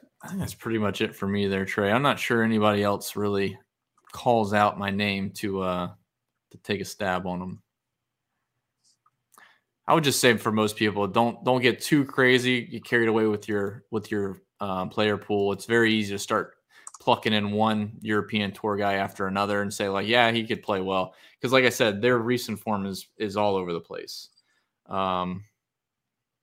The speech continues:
like you mentioned, Ryan Fox's good recent form, and he's got a miscut in there, the P G A, and I think he had another, like, sixty-something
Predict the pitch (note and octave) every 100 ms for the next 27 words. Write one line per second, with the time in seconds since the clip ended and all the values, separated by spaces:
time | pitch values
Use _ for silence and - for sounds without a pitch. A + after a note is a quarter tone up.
0 | _ - G2+ G#2 G#2+ A2+ A2 G#2 A2 A2
1 | G#2 G#2+ A2+ A#2+ G#2+ A#2+ A#2 A#2+ A#2 B2+
2 | B2 A2+ G2+ A2 G#2 G2+ A2+ - - A2
3 | A2 G#2+ G#2+ G#2+ - - G2+ A2+ G#2 G#2
4 | G#2 G2+ G2 C#3 C#3 A2 G#2 F#2+ G#2 G#2
5 | F2+ F2+ - _ - A#2+ - - G2+ -
6 | G#2+ - G2